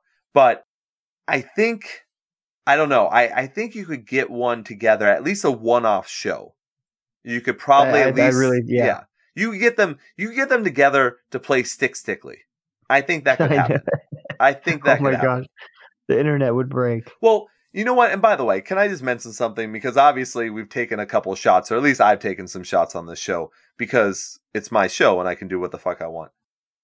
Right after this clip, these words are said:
Speaker 1: That whole thing, I remember loving Attack Attack when they came out and being made fun of for that.
Speaker 2: Oh, yeah.
Speaker 1: And we were the first show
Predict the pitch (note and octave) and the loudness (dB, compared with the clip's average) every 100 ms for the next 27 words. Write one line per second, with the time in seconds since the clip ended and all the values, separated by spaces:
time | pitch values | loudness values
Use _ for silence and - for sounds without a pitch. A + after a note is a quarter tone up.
0 | _ _ - G3 A#3 A#3 F3+ D#3 C3+ G#2 | _ _ 0 2 4 4 2 0 0 -4
1 | F2+ _ _ _ _ _ - F#3 B3+ C#4+ | -14 _ _ _ _ _ -2 0 2 0
2 | G3+ F3+ D#3+ D3 C#3 _ A2+ A#2 D3 C#3+ | 0 2 0 0 -4 _ -6 2 2 2
3 | C3+ B2 A2+ - A2+ B2+ A#2 G#2+ - G2+ | -2 -6 -6 -6 0 0 0 -2 2 2
4 | F#2+ - _ _ _ _ _ _ C3+ B2 | 0 -8 _ _ _ _ _ _ -14 2
5 | D3+ C#3+ C3+ C3 D3 B2 A#2+ A#2 A2+ - | 2 4 0 -2 -6 -2 2 4 2 0
6 | A#2 A#2+ B2+ B2 A2+ G#2 - G#2 F2+ - | -4 -4 -4 -4 -4 -4 0 0 0 -8
7 | E2+ D2+ - _ _ _ _ _ - F#3+ | -10 -8 -10 _ _ _ _ _ 0 2
8 | D3+ D3+ C#3+ C#3 - _ _ _ - D3 | 4 4 2 -2 -14 _ _ _ -14 -6
9 | A#3 B3 A3 F3 C#3+ - F3+ E3 - D3+ | -4 2 4 4 0 0 0 0 0 0
10 | A#2+ D#2+ - | 0 -2 -10